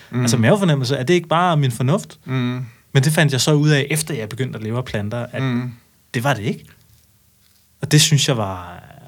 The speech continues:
Speaker 2: var en utrolig interessant oplevelse, og
Speaker 1: Ja.
Speaker 2: jeg tror, det også går meget godt i spænd med det, du fortæller med, at planter også kan lære os noget.
Speaker 1: Mm.
Speaker 2: Altså, det, det var den oplevelse, jeg havde på den
Speaker 1: Ja.
Speaker 2: måde.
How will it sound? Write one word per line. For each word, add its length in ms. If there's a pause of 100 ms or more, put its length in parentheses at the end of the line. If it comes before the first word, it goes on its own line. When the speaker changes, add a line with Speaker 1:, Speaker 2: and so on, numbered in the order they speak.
(140)
Speaker 2:
var 120
en 80
utrolig 640
interessant 560
oplevelse, 640
og 60
Speaker 1:
Ja. 60
Speaker 2:
jeg 100
tror, 280
det 160
også 220 (640)
går 80
meget 240
godt 180
i 20
spænd 280
med 180
det, 240
du 100
fortæller 440
med, 200
at 140
planter 320
også 240
kan 160
lære 260
os 140
noget. 260
Speaker 1:
Mm. 400 (540)
Speaker 2:
Altså, 160
det, 240
det 100
var 60
den 200
oplevelse, 420
jeg 100
havde 200
på 80
den 160
Speaker 1:
Ja. 100
Speaker 2:
måde. 200